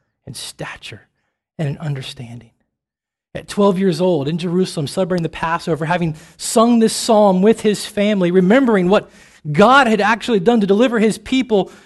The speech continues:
here is Jesus singing this, and I wonder what has to be going through his mind. And at twelve, the, the Bible says that his family was on their way back home, and they had actually not noticed that they had forgotten Jesus.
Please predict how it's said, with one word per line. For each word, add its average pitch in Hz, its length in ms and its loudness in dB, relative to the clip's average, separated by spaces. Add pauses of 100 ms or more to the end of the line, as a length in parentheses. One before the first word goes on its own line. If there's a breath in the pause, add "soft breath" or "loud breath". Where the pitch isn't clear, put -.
(140 loud breath)
here 254 180 2
is 180 140 0
Jesus 190 640 0
singing 233 520 0
this, 185 220 2
and 202 100 -2
I 185 100 2
wonder 226 380 2
what 202 180 0
has 247 240 -2
to 214 60 -10
be 185 120 -4
going 202 240 0
through 196 100 -6
his 170 120 -6
mind. 196 360 -4 (1120 soft breath)
And 156 80 -4
at 180 120 -6
twelve, 220 500 0
the, 160 220 -6 (100)
the 175 80 -8
Bible 170 340 -2
says 180 320 -4
that - 180 -10 (280 soft breath)
his 175 160 -8
family 208 300 0
was 165 100 -2
on 202 220 -2
their 202 100 0
way 180 120 -2
back 165 380 -8
home, 156 460 -8 (600)
and 160 80 -6
they 165 80 2
had 165 80 0
actually 175 300 -4
not 175 220 0
noticed 175 320 0
that 156 80 -14
they 165 80 -2
had 165 80 -4
forgotten 151 400 -6
Jesus. 135 420 -10